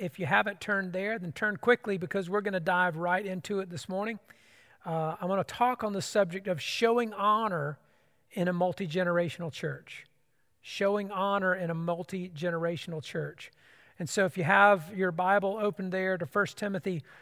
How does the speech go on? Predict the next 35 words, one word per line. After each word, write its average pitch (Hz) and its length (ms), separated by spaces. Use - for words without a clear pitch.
uh, 147 180
chapter 220 380
five, 175 440
verses 170 320
one 180 180
through 190 160
sixteen, 175 580
let's 202 200
stand 220 440
together 165 480
for 196 260
the 180 100
reading 196 460
of 185 140
the 175 80
Scriptures 170 640
as 160 260
we 165 240
are 151 300
attentive 247 440
to 190 100
His 202 260
voice, 214 680
what 185 200
He, 220 320
what 190 180
God 196 300
has 175 280
said 175 380
in 190 220
His 170 160
Word, 165 480
and 165 160
that 185 120
we're, 170 320